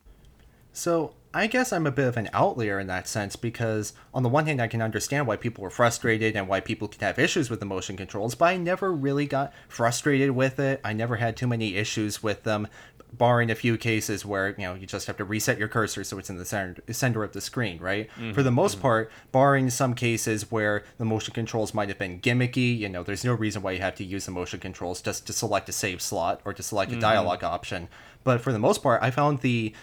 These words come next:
Speaker 1: the combat, the way you use the items, I didn't have a problem with the motion controls in that sense. But I do appreciate how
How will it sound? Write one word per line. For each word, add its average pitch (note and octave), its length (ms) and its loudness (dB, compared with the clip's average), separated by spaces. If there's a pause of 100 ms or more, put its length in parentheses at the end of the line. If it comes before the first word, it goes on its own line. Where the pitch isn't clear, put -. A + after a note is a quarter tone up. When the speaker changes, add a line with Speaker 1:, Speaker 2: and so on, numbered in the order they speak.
Speaker 1:
the G2 80 -6
combat, D#3+ 580 2
the A#2+ 60 -4
way A2+ 140 0
you A2+ 80 -2
use A2 240 -2
the A2+ 120 -2
items, C#3+ 480 0 (100)
I C3 120 0
didn't D#3 180 0
have D3 140 0
a C#3+ 40 0
problem C#3 440 2
with G2+ 120 -6
the A2+ 60 -6
motion A#2+ 320 0
controls G2 420 -6
in G2 60 -8
that F2 180 -6
sense. G2+ 480 -4 (400)
But C3+ 480 2
I A#2 140 2
do C#3 640 6
appreciate A#2+ 580 2
how G#2+ 360 0